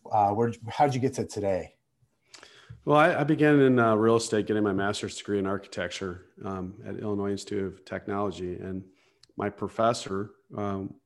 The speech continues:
Speaker 2: also owned a real estate development company that focused on architecture and contracting. And so what he would do is he would have us work on his projects in the office in, during class.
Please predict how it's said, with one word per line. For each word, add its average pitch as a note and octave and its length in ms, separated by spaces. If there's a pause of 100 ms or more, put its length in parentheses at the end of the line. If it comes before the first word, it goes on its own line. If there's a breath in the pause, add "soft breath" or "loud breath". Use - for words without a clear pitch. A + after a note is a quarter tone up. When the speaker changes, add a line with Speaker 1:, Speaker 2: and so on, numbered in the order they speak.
(360)
Speaker 2:
also A2 320
owned G#2 160
a G2 40
real G2+ 120
estate G2 240
development F#2+ 380
company F#2 420 (640 loud breath)
that - 460
focused G2+ 320
on F#2+ 340 (140)
architecture G2+ 560
and F#2 100
contracting. F#2+ 680 (560 soft breath)
And - 120
so G#2 460 (260)
what A2 180
he A#2+ 180
would A2+ 220
do C3+ 200
is A2+ 120
he A2+ 80
would G2+ 120
have G#2 220
us G2+ 220
work G#2 260
on F#2 380 (220)
his F#2+ 120
projects G#2+ 540 (280)
in G2+ 120
the F#2+ 140
office G#2 640
in, G2 280
during G2 220
class. G2+ 540